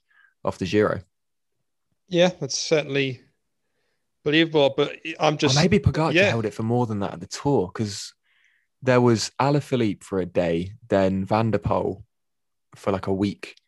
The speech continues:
Speaker 1: So Pogacar might have had it for
Speaker 2: Yeah.
Speaker 1: a bit. I should have
Speaker 2: I'm
Speaker 1: fact
Speaker 2: just
Speaker 1: checked this
Speaker 2: shocked, I'm
Speaker 1: before I
Speaker 2: just
Speaker 1: brought it
Speaker 2: shocked
Speaker 1: on
Speaker 2: that
Speaker 1: here.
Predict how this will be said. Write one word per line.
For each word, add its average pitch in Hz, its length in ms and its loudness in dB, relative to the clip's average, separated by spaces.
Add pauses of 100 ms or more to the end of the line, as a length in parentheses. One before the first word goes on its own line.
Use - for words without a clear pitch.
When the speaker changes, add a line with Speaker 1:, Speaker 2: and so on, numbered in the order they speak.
(760)
Speaker 1:
So - 160 -4
Pogacar 120 400 0
might 104 140 0
have 85 80 -8
had 92 140 -4
it 76 100 -8
for 87 360 -2 (460)
Speaker 2:
Yeah. 139 480 0 (880)
Speaker 1:
a 95 120 -4
bit. 90 260 -2 (460)
I 113 60 2
should 143 160 0
have - 80 -2
Speaker 2:
I'm 156 100 4
Speaker 1:
fact 127 80 4
Speaker 2:
just 151 120 2
Speaker 1:
checked 190 100 4
this 180 160 6
Speaker 2:
shocked, - 40 -8
I'm 151 140 2
Speaker 1:
before - 80 4
I - 40 4
Speaker 2:
just 98 140 4
Speaker 1:
brought - 0 -
it - 20 6
Speaker 2:
shocked 175 140 4
Speaker 1:
on 175 80 0
Speaker 2:
that - 100 0
Speaker 1:
here. 92 180 -6